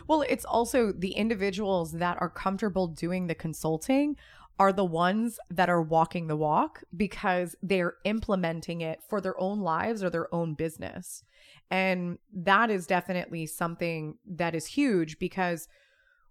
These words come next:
when we got introduced into scaling up, we, we didn't be, like, it, when was it? So it's been, like, two years that we've just been implementing it in our own business, and it has completely transformed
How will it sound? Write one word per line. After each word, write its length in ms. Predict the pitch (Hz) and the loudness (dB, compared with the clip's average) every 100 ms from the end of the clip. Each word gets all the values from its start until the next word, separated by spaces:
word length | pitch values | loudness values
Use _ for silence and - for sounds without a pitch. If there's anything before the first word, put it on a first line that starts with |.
| _ | _
when 180 | 220 214 | 2 4
we 200 | 214 269 | 4 4
got 220 | 247 233 - | 4 2 2
introduced 840 | 202 180 185 170 226 196 170 - - | -4 -2 -4 -2 0 2 0 -4 -4
into 680 | 190 185 170 190 180 165 160 - | -2 -2 -2 0 2 2 -2 -6
scaling 540 | - 202 180 165 170 | -4 0 2 2 2
up, 420 | 226 175 156 - - _ _ _ | 2 2 -2 -6 -20 _ _ _
we, 880 | 180 160 156 190 262 240 208 180 - _ _ - | -8 -6 -2 2 2 2 0 -2 -4 _ _ -2
we 240 | 214 233 339 | 4 6 6
didn't 260 | 370 240 | 4 2
be, 200 | 185 180 - | 2 -2 2
like, 200 | 202 190 _ - | 0 0 _ 2
it, 200 | 226 196 - | 2 2 -4
when 260 | 214 262 254 | -4 -2 0
was 180 | 170 | 0
it? 260 | 165 - 175 | 0 -2 -2
So 140 | - 208 | 0 0
it's 140 | 202 | 0
been, 140 | 311 | -2
like, 160 | 269 196 | 0 -2
two 180 | - 247 | -2 0
years 520 | 202 214 - 226 - | 2 2 0 -4 -2
that 380 | 185 175 170 - _ _ _ _ - _ 185 | 2 4 2 -2 _ _ _ _ -20 _ -2
we've 280 | 185 330 | 4 6
just 180 | - 440 | 6 4
been 120 | 294 | 2
implementing 640 | 247 269 262 254 220 214 214 | 2 0 2 2 2 2 2
it 120 | 190 | 4
in 100 | 180 | 4
our 200 | 160 - | 2 2
own 300 | 208 330 320 | 2 4 4
business, 640 | 180 156 - 65 - - - | 2 0 -2 -8 -8 -10 0
and 80 | 220 | 4
it 80 | 220 | 4
has 120 | 208 | 2
completely 880 | - 208 - - 254 302 294 233 208 | 0 -2 -2 -4 0 2 2 0 -2
transformed 880 | - - 202 185 - 190 175 170 | -4 0 0 0 -2 0 2 0